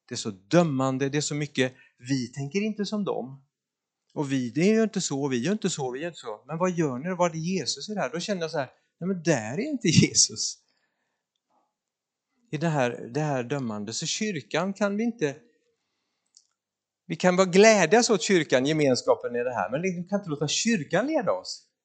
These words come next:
Vi måste låta Jesus leda oss. Och nästa steg då, Kristus, kyrkan, nästa steg är ju då kristendomen.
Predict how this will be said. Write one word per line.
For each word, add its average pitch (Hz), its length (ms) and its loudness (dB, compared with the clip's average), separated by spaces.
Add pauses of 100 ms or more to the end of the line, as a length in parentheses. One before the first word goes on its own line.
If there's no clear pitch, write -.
Vi - 80 -14
måste 160 180 -8
låta 160 200 -8
Jesus 175 480 0
leda 294 220 2
oss. - 300 -8 (1600)
Och 165 60 2
nästa 208 340 6
steg 190 300 4
då, 117 100 6
Kristus, 202 640 2
kyrkan, 156 580 0
nästa 180 300 0
steg 185 320 2
är 175 40 8
ju 151 140 6
då 139 220 4
kristendomen. 139 1080 -4